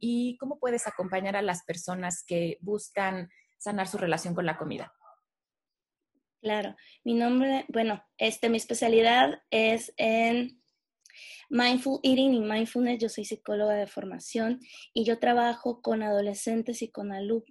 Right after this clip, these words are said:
Speaker 2: y con adultos. La mayoría de mis pacientes son mujeres, pero también he trabajado con hombres, y es toda esta cuestión de traer la atención plena al momento de alimentarnos, pero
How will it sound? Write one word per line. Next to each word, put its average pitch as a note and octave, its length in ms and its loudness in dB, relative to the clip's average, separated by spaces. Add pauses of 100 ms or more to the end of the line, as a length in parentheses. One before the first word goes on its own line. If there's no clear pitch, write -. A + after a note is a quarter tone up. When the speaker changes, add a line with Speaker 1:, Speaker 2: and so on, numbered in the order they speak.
(120)
Speaker 2:
y G3+ 240 -6
con G#3 240 -4
adultos. G#3 580 0
La G3+ 120 -2
mayoría G#3+ 520 2
de A#3 80 2
mis A3 220 -4
pacientes G#3+ 640 -6
son G#3+ 160 -6
mujeres, G#3+ 520 -4
pero G#3+ 200 -8
también G#3 260 -6
he G#3 80 -8
trabajado G3+ 600 -2
con G3+ 180 -8
hombres, G#3+ 420 -6 (380)
y A3 120 2
es A3+ 180 -4
toda A#3+ 160 0
esta A#3+ 240 -6
cuestión G#3+ 560 -4
de G#3+ 80 -4
traer G3 420 -4
la G3+ 80 -2
atención G3+ 540 -10
plena G#3 480 -4 (400)
al G#3 200 -2
momento G3+ 580 -4
de G3+ 200 0
alimentarnos, B3+ 1040 0
pero A3+ 360 -2